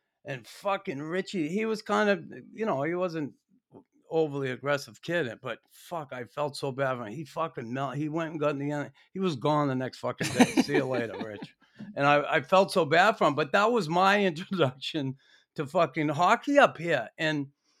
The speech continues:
Speaker 1: with Bert, thing is, then Bert, once I had a fight and I fucked someone up,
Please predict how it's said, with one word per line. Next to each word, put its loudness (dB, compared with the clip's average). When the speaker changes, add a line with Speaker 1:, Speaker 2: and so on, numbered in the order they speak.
Speaker 1:
with 2
Bert, 4
thing 6
is, 0
then 2
Bert, 2
once 0
I 4
had 2
a -2
fight 0
and -8
I -2
fucked -2
someone 0
up, 2